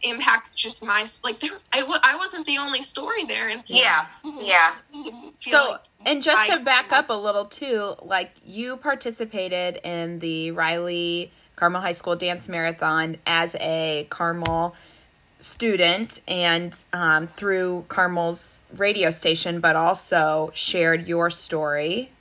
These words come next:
Speaker 3: um, and spoke. Um, and we're gonna play that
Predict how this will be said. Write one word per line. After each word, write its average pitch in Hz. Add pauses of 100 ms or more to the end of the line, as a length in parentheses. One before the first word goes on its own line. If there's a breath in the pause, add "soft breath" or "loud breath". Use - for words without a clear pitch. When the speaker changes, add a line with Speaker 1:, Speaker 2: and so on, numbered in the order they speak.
Speaker 3:
um, 156
and 165
spoke. 156 (420 soft breath)
Um, 160 (180)
and 185
we're 196
gonna 220
play 175
that 160